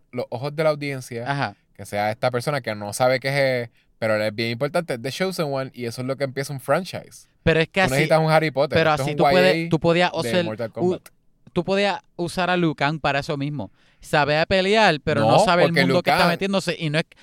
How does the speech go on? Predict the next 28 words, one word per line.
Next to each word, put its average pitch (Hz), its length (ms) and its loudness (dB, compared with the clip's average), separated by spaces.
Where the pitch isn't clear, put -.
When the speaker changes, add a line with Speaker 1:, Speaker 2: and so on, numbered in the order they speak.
Speaker 2:
y 180 120 0
de 214 100 4
hecho, 202 180 0
el 165 240 0
journey 214 280 6
de 247 80 6
él 247 80 2
podría 233 340 -4
ser 240 160 -2
encontrar 165 540 0
su 196 100 -2
arcana. 131 460 -2
Y 139 100 -4
no 147 60 0
es 160 80 0
hasta 190 140 0
el 190 80 0
final 202 260 -2
que, 156 260 -2
ah, 131 220 -4
eh, 135 160 -6
puede 151 200 -4
usar 170 200 -2
el 175 60 -2
fuego 143 320 -2
y - 20 -6
todo 135 240 0
eso. 113 240 -8